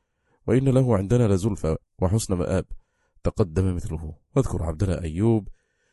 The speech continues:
إذ نادى ربه أني، أي بأني، مسني الشيطان بنصب، بضر وعذاب، ألم، ونسب ذلك إلى الشيطان، وإن كانت الأشياء كلها من الله، تأدباً معه تعالى. وقيل له: "اركض، اضرب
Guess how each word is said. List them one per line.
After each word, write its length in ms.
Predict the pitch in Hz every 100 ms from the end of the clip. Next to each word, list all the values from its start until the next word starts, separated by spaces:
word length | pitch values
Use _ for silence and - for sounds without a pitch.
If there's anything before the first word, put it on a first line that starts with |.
| _ -
إذ 160 | 117
نادى 200 | 139 131
ربه 400 | 107 107 110 101 -
أني، 380 | 131 90 78 - _ -
أي 100 | 117
بأني، 460 | 98 131 101 76 - _ _
مسني 360 | 87 - 101 82
الشيطان 500 | - 92 - 107 90
بنصب، 440 | 110 123 123 120 - _ _ _ _ -
بضر 480 | 113 131 104 107 98 _
وعذاب، 520 | 92 85 90 98 92 82 - _ _ _
ألم، 360 | 107 120 95 80 -
ونسب 340 | 95 98 85
ذلك 320 | 80 101 90 -
إلى 140 | 82
الشيطان، 520 | 78 82 - 117 110 - _ _ _ _ _
وإن 180 | 113 107
كانت 280 | 143 127 95
الأشياء 380 | - - 110
كلها 380 | 98 98 117 107
من 120 | 95
الله، 300 | 98 107 123 - -
تأدباً 600 | - - 120 - 127 110
معه 420 | 85 98 90 87
تعالى. 380 | 117 123 - 82 - _ _ _ _ _
وقيل 360 | 123 135 160 120
له: 260 | 117 117 -
"اركض، 360 | 143 135 101 85 - _
اضرب 360 | 143 101 98 107